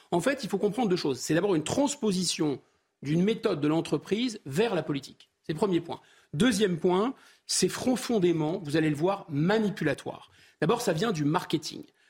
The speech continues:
En fait, le, c-, cette méthode consistant à réunir des échantillons de citoyens, c'est, c'est rien d'autre que des panels de consommateurs. Vous lancez un yaourt, vous réunissez des panels de consommateurs, vous voulez un peu plus de sucre, euh, la couleur vous convient, comment, euh, le slogan publicitaire, est-ce qu'il est bon, est-ce qu'il n'est pas bon.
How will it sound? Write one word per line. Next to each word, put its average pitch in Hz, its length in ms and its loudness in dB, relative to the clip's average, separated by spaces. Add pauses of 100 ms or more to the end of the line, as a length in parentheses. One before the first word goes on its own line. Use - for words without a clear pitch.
(120)
En 151 80 2
fait, 262 260 0
le, 151 220 -4
c-, - 200 -6
cette - 260 -4
méthode 202 380 0
consistant 160 440 -2
à 135 40 -2
réunir 185 440 0
des 131 200 -2
échantillons 175 480 0
de 156 80 0
citoyens, 143 540 -2 (300)
c'est, - 240 0
c'est - 120 2
rien 214 220 2
d'autre 262 160 -2
que 180 60 2
des 151 100 0
panels 202 400 0
de 156 80 0
consommateurs. 151 640 -4 (320)
Vous 160 80 2
lancez 196 260 2
un 202 120 4
yaourt, 175 380 0
vous 151 80 0
réunissez 190 360 0
des 165 80 0
panels 151 280 0
de 147 40 -2
consommateurs, 147 640 -2
vous - 260 -20
voulez 180 120 2
un 165 40 -2
peu 180 120 0
plus 170 200 -2
de 170 100 2
sucre, 208 500 -2
euh, 156 120 2 (260)
la 165 100 2
couleur 190 280 0
vous 170 120 -4
convient, 175 580 0
comment, 180 520 0
euh, 147 120 0 (240)
le 175 80 2
slogan 190 320 2
publicitaire, 180 480 -2
est-ce 165 140 -2
qu'il 160 140 0
est 170 80 4
bon, 202 200 0
est-ce 180 100 -2
qu'il 165 80 0
n'est 151 60 0
pas 143 120 -2
bon. 120 120 -8